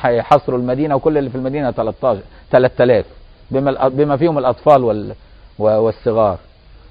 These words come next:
وجاي له تلتاشر ألف مدجج بالسلاح عايزين يخشوا المدينة. يعني المفروض بقى لو إنسان عادي كان يسكت بقى، خبي بقى، إنما يقول: فتحت العراق، فتحت الشام، إلا إذا كان ربه هو اللي بيعلمه ويعرفه.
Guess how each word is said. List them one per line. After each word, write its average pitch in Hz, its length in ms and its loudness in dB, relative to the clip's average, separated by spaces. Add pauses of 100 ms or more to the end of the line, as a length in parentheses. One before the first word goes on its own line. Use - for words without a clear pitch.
(100)
وجاي 175 340 4
له 214 140 6
تلتاشر 175 600 4
ألف 185 200 4
مدجج 170 400 0
بالسلاح 135 540 -2
عايزين 139 280 -6
يخشوا 139 360 -8
المدينة. 95 340 -12 (920)
يعني 120 240 -2
المفروض 117 420 -6
بقى 139 240 2
لو 120 200 0
إنسان 151 300 -2
عادي 156 420 0 (500)
كان 139 140 -4
يسكت 185 220 -4
بقى، 185 340 2 (920)
خبي 190 320 2
بقى، 214 300 -2 (120)
إنما 160 220 0
يقول: 196 160 6
فتحت 202 400 4
العراق، 185 400 8 (260)
فتحت 180 340 4
الشام، 196 480 4 (720)
إلا 160 320 4
إذا 143 160 2
كان 175 200 4
ربه 175 300 6
هو 175 100 6
اللي 160 140 4
بيعلمه 151 460 2
ويعرفه. 156 560 2